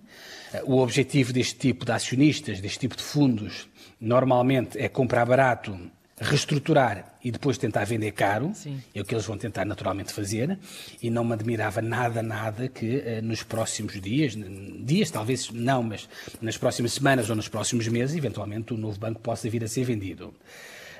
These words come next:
Speaker 1: Ahm, além do novo banco, como eu dizia no, no início, portanto, esta também é uma boa notícia para o próprio sistema bancário português, eh, porque esta é a primeira vez desde há muitos, muitos anos que, eh,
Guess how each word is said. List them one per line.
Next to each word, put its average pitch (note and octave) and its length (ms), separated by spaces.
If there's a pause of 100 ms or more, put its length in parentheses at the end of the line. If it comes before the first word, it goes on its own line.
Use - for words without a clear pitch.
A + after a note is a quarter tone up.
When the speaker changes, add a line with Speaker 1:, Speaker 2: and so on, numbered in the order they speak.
Speaker 1:
Ahm, D3+ 520 (360)
além A#3 280
do A#3+ 100
novo A#3 240
banco, F3+ 300
como D3+ 180
eu C#3+ 60
dizia C#3+ 340
no, D3 180
no D3 140
início, C#3+ 340
portanto, A2+ 300
esta B2+ 240
também B2+ 460
é G#2+ 80
uma A#2 180
boa C3 160
notícia A#2 560 (460)
para C3+ 120
o C3 40
próprio C3 440
sistema A#2 640
bancário A2 400
português, A2 720 (460)
eh, A2+ 240
porque - 240
esta - 180
é - 20
a D3+ 40
primeira E3+ 480
vez C3 340
desde C#3 400
há C3 100
muitos, F3+ 640
muitos D3+ 480
anos A#2+ 460
que, C#3+ 420
eh, B2+ 280